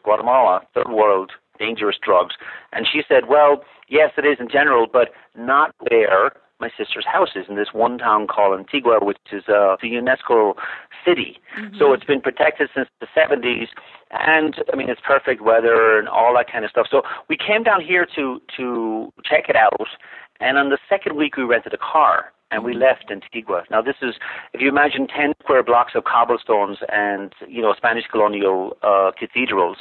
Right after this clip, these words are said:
Speaker 2: Mm.
Speaker 1: I mean, it's absolutely gorgeous.
Speaker 2: Mm-hmm.
Speaker 1: But once you drive over the town line, you're into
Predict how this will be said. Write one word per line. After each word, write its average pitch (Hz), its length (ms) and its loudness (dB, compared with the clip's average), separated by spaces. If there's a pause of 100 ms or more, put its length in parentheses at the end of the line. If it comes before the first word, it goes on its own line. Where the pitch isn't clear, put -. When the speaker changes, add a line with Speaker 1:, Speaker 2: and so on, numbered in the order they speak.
(160)
Speaker 2:
Mm. 190 200 -14
Speaker 1:
I - 40 -12
mean, 127 140 -2
it's 113 100 -2
absolutely 127 380 -4
gorgeous. 135 420 2 (120)
Speaker 2:
Mm-hmm. 190 220 -18
Speaker 1:
But 202 140 2 (140)
once 147 260 0 (120)
you 175 120 -8
drive 147 480 0 (160)
over 156 260 2
the 147 80 -8
town 139 320 -2
line, 104 380 -2 (480)
you're 127 180 -2
into 123 140 -8